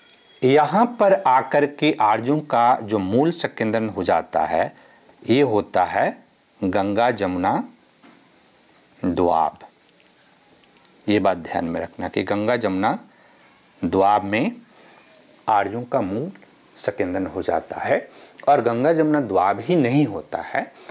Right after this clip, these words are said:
बल्कि पूरब में उत्तरी बिहार तक इनका विस्तार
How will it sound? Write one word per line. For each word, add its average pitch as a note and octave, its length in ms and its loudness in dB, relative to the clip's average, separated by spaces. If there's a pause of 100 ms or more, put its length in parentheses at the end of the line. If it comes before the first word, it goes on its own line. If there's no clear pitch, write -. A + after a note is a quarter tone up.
(360)
बल्कि G#2 460 2 (440)
पूरब C#3 400 4
में C#3 240 2
उत्तरी C3 480 0
बिहार G2 520 0
तक B2+ 180 -4
इनका F#2 320 -4
विस्तार D#2+ 440 -4